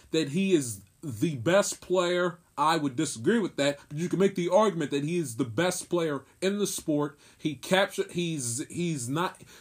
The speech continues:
now granted, the Angels coddle him, and here I am gonna talk about this and go in a little bit, but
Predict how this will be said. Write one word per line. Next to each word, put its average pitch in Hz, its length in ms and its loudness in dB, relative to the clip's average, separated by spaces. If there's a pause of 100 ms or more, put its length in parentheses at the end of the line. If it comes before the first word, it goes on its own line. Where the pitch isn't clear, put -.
now 165 180 0
granted, 190 580 2
the 143 260 2
Angels 151 480 0
coddle 180 540 2
him, 180 160 -4 (180)
and 117 160 -4
here 156 180 -2
I 147 140 -2
am 139 180 -2
gonna 135 200 -2
talk 147 260 0
about 135 320 -2
this 127 300 0
and 127 240 -6
go 143 260 0
in 127 80 -4
a - 20 -2
little 135 200 2
bit, 127 420 -4
but 135 200 -4